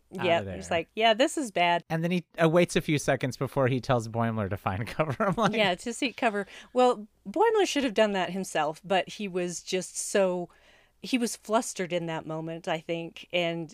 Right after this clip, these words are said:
Speaker 2: you're never thinking clearly when you're flustered. And we get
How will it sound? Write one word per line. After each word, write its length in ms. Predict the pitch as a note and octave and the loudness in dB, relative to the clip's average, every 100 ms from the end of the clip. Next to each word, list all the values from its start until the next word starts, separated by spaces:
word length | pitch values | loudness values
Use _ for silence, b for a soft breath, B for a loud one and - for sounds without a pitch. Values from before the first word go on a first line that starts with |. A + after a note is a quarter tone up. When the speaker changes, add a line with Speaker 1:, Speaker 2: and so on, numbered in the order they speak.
| _ | _
Speaker 2:
you're 400 | E3+ F3 E3+ - _ _ | -12 -8 -8 -10 _ _
never 300 | F#3 G3+ F#3+ | -4 -2 -2
thinking 400 | F#3+ G3+ F#3 F3 E3 | -4 -6 -4 -8 -6
clearly 340 | E3+ E3 E3 | -6 -4 -6
when 140 | D#3+ D#3+ | -8 -10
you're 120 | D#3+ | -10
flustered. 580 | - E3 - - D#3+ - b b - | -6 -6 -6 -10 -10 -12 b b 4
And 200 | G#3 G3 | 4 4
we 80 | |
get 240 | G3 A3+ | 2 0